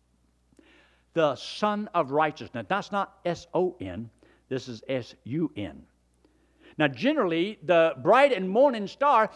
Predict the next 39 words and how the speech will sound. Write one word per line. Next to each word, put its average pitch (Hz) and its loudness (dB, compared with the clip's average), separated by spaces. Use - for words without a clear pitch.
it, 190 0
right 262 2
before 226 6
dawn, 202 4
it's 208 -4
at 196 -2
the 180 0
darkest 202 4
point, 285 8
and 190 2
there's 180 -2
this 147 -6
bright 170 -4
and 127 -6
morning 170 -6
star. - -16
You 120 -14
see, 175 -2
I 214 6
believe 190 0
the 156 0
bright 156 0
morning 151 -4
star 170 2
is 139 -6
a 135 -4
reference 143 -4
to - -12
the 123 -6
church - -6
when 110 -10
Christ 135 -8
comes 123 -6
for 110 -4
us. - -6
And 190 -2
then 277 6
the 123 -6
sun, 82 -4